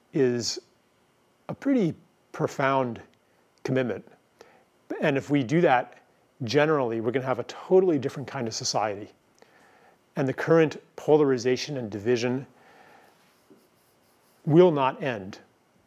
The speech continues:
as long as it'll just take one form after another after another until we make that commitment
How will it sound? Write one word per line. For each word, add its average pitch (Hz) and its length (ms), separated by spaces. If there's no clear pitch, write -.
as 131 260
long 147 340
as 123 540
it'll 139 200
just 131 220
take 156 320
one 151 280
form 147 360
after 131 300
another 123 320
after 127 340
another 110 440
until 165 800
we 131 400
make 139 220
that 120 220
commitment 120 540